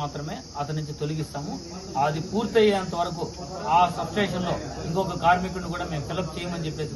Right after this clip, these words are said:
కూడా మాకు లెటర్ పూర్వకంగా ఇవ్వడం జరిగింది. డీఈ గారు, డీఈ గారికి కూడా మా క-, మా కార్మికులందరి తరపున ఒకటే విజ్ఞప్తి చేశాం. సార్, మేము సంవత్సరాల తరబడి మూడు దశాబ్దాలుగా విద్యుత్ సంస్థలో సేవలు అందిస్తున్నాం. ఏ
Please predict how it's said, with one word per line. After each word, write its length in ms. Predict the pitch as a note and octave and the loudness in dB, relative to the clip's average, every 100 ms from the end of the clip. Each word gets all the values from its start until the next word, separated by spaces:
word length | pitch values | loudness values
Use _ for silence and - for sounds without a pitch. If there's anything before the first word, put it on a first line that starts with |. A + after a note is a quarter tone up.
| C#3+ | -4
కూడా 140 | G3+ - - - - | -6 -6 -12 -14 -8
మాకు 180 | D3 C#3+ | -4 -2
లెటర్ 300 | C#3 C#3+ - D#3+ | -2 -2 -4 -4
పూర్వకంగా 320 | D#3+ D3+ D3+ C3+ | -4 -4 -4 -2
ఇవ్వడం 220 | D3 C#3+ | -2 -2
జరిగింది. 300 | C3 C#3 - - - A#2 G#2+ G2+ - G2+ G2 | -2 -4 -6 -6 -8 -8 -8 -10 -10 -12 -6
డీఈ 220 | D3 E3+ D#3+ | -4 0 0
గారు, 180 | D#3 - - - - - C3+ | 0 -2 -10 -16 -14 -10 -2
డీఈ 140 | G3 G3+ | 2 4
గారికి 200 | F#3+ F#3 | 4 4
కూడా 140 | F#3 E3 | 4 4
మా 60 | D#3 D#3 | 2 -2
క-, 160 | D#3 D3+ | -4 -2
మా 80 | D#3 - - - | -2 -4 -6 0
కార్మికులందరి 580 | E3+ G3 F#3 F3+ F3+ E3 | 0 0 -2 -2 -2 -4
తరపున 260 | D#3+ D#3+ D3+ | -4 -4 -6
ఒకటే 180 | D3+ F3 | -4 -4
విజ్ఞప్తి 320 | C#3 D#3 - | -4 -4 -4
చేశాం. 360 | C#3 C3 D3 G#3 - - C#3 - | -4 -6 -6 -10 -10 -12 -12 -4
సార్, 180 | D#3+ F3+ E3+ | 2 2 2
మేము 160 | E3 D3+ | -4 -2
సంవత్సరాల 480 | F3 G3 G3+ G3 G3 E3 | -2 0 6 6 6 2
తరబడి 380 | F3 E3 E3 F#3+ E3 | 0 -2 -4 -4 -4
మూడు 180 | F3 F3+ D#3 | -4 -4 -2
దశాబ్దాలుగా 800 | D#3 F3+ F3+ D#3 E3 D#3+ F#3+ - - - - C#3+ | -2 0 0 0 -2 -2 -4 -6 -10 -16 -12 -6
విద్యుత్ 320 | D3+ F#3+ - | -2 -2 -2
సంస్థలో 340 | E3 D#3 F3 | -4 -4 -6
సేవలు 320 | C3+ D3 D3+ | -4 -2 0
అందిస్తున్నాం. 460 | C#3+ C3+ B2 C3+ A#2 - - - - - | -2 -6 -10 -10 -10 -12 -16 -16 -14 -2
ఏ 180 | D#3 | 4